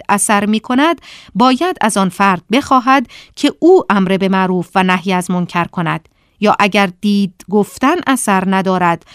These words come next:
اما با نوشتن اثر می کند، باید به صورت کتبی امر به معروف و نهی از منکر نماید. و یا اگر متوجه شد با گزارش به مسئولان می تواند جلوی منکری را بگیرد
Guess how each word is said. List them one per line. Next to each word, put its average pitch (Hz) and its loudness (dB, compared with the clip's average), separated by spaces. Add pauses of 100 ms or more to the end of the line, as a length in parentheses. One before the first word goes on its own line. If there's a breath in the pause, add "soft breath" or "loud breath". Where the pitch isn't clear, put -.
(240 loud breath)
اما 214 4
با 202 0
نوشتن 202 0 (120)
اثر 185 -2
می 156 -6
کند، 220 -2 (320 loud breath)
باید 185 0
به 269 -4
صورت 180 -6
کتبی 185 -2 (240 loud breath)
امر 196 0
به 185 -2
معروف 180 -2
و 165 0
نهی 170 -4
از 160 -4
منکر 160 -4
نماید. 143 -8 (380)
و 233 2
یا 311 2
اگر 262 2
متوجه 233 0
شد 180 -6 (320 loud breath)
با 226 4
گزارش 262 0
به 247 -2
مسئولان 226 0
می 277 2
تواند 190 -2 (280 loud breath)
جلوی 311 4
منکری 262 2
را 208 0
بگیرد 185 -2